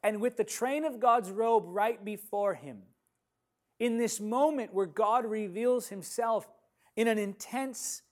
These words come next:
and apparent way, Isaiah looks at himself. Interesting. We have the tendency to do that, you know. We have an encounter with God. God shows us how he wants to use us. And rather than looking to God, what do we do? We look back at ourselves.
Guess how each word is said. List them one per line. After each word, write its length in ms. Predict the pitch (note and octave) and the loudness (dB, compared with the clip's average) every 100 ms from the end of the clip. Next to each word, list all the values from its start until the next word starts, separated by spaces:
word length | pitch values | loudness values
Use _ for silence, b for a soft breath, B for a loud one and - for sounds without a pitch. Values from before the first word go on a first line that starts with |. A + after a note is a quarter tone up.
| _ | _
and 100 | G3+ | -4
apparent 640 | G3 - - F3+ A#3 A3 G#3 | -4 -6 -4 -2 -2 -6 -6
way, 560 | G3+ A3 D#3 A2 - _ _ _ _ _ _ _ _ _ _ _ _ _ | -2 0 -2 -6 -16 _ _ _ _ _ _ _ _ _ _ _ _ _
Isaiah 300 | C#3 C#3 G3 | -8 -4 -4
looks 280 | F3 F3+ - | -4 -6 -10
at 80 | D#3+ | -12
himself. 480 | D#3+ C3+ G#3 A3 - - _ _ _ _ _ _ _ _ _ - | -12 -12 -12 -12 -16 -20 _ _ _ _ _ _ _ _ _ -4
Interesting. 580 | B3 D4+ A#3+ - - _ _ _ _ _ _ _ _ _ - | -4 -2 -8 -10 -18 _ _ _ _ _ _ _ _ _ -8
We 80 | F#3 | 0
have 180 | A#3 G#3 | 0 0
the 60 | |
tendency 600 | - G3+ G#3+ F3+ D3+ F3+ | -6 -6 -6 -8 -10 -12
to 120 | E3+ D3 | -12 -10
do 160 | A#3+ | -8
that, 240 | F3 A#2+ A2 | -6 -10 -16
you 60 | |
know. 200 | G2+ E2+ _ _ _ _ _ _ _ _ _ - | -20 -20 _ _ _ _ _ _ _ _ _ -16
We 40 | |
have 80 | A#2 | -12
an 60 | B2+ | -12
encounter 420 | B2+ E3+ F3+ E3 | -4 0 0 -2
with 180 | D#3 D3+ | -4 -2
God. 420 | E3 E3 D3+ C3 | 0 2 0 -2
God 200 | D3 C3+ | -6 -6
shows 340 | - F#3+ E3 | -2 -2 -2
us 100 | D#3 | -6
how 140 | D#3+ E3 | -4 -4
he 60 | |
wants 300 | D#3+ D#3+ D#3 | -4 -8 -10
to 100 | - | -14
use 320 | C#3+ E3+ D#3 F3 | -12 -8 -8 -10
us. 160 | C#3+ - b b b | -12 -16 b b b
And 200 | F#3+ F3+ | -2 2
rather 320 | G3 C4+ D4+ | 4 4 4
than 220 | A#3+ G3 | 2 4
looking 340 | A3+ A#3 A3 F#3 | 0 0 -10 -10
to 80 | |
God, 320 | E3 G3 G#3 F#3 | -4 0 0 0
what 120 | G3 | -4
do 80 | G3 | -4
we 100 | G3 | -4
do? 140 | F#3+ | -4
We 100 | C#3+ | -4
look 180 | D3+ - | -6 -4
back 240 | C#3+ - | -6 -6
at 80 | A#2+ | -10
ourselves. 720 | A#2 - F#3 E3+ B2+ - - | -10 -12 -16 -18 -20 -20 -20